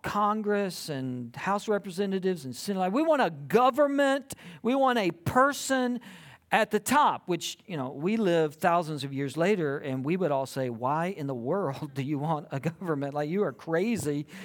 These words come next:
Just, if you could only see our government, you wouldn't want that. I'm telling you." So they want a president, a king, a leader, really for two reasons. One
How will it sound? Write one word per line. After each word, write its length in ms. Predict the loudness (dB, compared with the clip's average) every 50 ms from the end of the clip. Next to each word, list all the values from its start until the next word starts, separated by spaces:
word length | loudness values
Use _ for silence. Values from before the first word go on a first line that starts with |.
| -16 -16 -4
Just, 280 | -4 -2 -2 -2 -6 -10 -14 -20 -20 -16 -4
if 140 | -4 -2 0
you 100 | 0 2
could 140 | 2 2 2
only 200 | 4 2 2 0
see 360 | 0 0 -2 0 0 -2 -4 -8 _ _ _ _ _ _ _ _ -20 _ _ -14 -12 -12 -12 -14 _ _ _ _ -12 _
our 180 | 2 2 4 4
government, 480 | 2 0 -2 -2 -4 -6 -8 -8 -8
you 160 | -4 -4 -4 -4
wouldn't 320 | 0 2 2 2 2 2
want 260 | 0 2 2 0 0
that. 260 | -2 -2 -2 -2 -6 -8
I'm 120 | -8 -2
telling 300 | 0 2 2 2 0 -4
you." 120 | -6 -10 -14
So 340 | -6 0 0 2 2 0 -2 -8 -18 -18 -20 -20 -20 -20 -20 -20 -20 -20 _ _ _ _ _ _
they 280 | -4 2 4 4 4 4
want 680 | 2 4 6 6 6 8 6 6 4 2 0 -2 -8 -8 _
a 120 | 0 0
president, 600 | 0 2 4 4 4 4 2 0 0 2 2 2
a 80 | 2 0
king, 480 | 0 0 0 0 2 2 0 0 -2 -4 -6 -12 _ _ _ _ _
a 100 | 0 2
leader, 540 | 2 2 2 2 2 2 2 2 2 2 0
really 300 | 0 2 2 4 4 2
for 180 | 2 2 -2 -2
two 320 | -2 -2 -2 0 0 0
reasons. 720 | 0 0 0 -2 -2 -2 -4 -8 -10 -10 -14 -16 -18 -18 -18 _ _ _ _ _ _ _ _ _ _ _ _ _ _ _ _ _ -18 -14 _
One 600 | -2 2 4 4 4 4 4 2 0 0 -4 -6